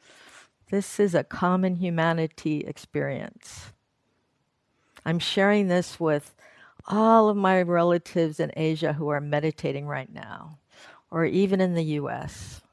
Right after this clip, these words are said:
Being human is like this. It's not personal. And we can come back to holding our whole body in awareness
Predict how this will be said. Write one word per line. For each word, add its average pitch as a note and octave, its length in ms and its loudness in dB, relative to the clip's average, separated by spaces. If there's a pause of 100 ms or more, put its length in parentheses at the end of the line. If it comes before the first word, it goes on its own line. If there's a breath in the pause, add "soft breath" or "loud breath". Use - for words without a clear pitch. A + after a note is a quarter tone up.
(720)
Being G#3+ 280 4
human F#3+ 500 0
is D#3+ 160 -2
like D3 380 0
this. - 560 -12 (880)
It's - 200 -14
not D#3+ 260 -6
personal. C#3+ 640 -10 (3250)
And E3+ 200 -4
we E3 100 0
can D#3 220 -6
come F3 300 0
back E3 340 4
to D#3+ 480 -2 (880 soft breath)
holding F3+ 460 4
our D#3 180 4
whole F#3 320 4
body E3 380 4
in E3 100 0
awareness D#3+ 840 -2